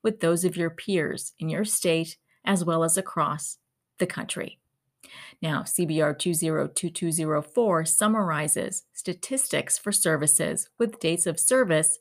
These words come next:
from January first of two thousand nineteen through December thirty-first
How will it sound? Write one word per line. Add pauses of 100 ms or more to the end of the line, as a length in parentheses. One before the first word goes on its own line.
from
January
first (320)
of
two
thousand
nineteen (300)
through
December
thirty-first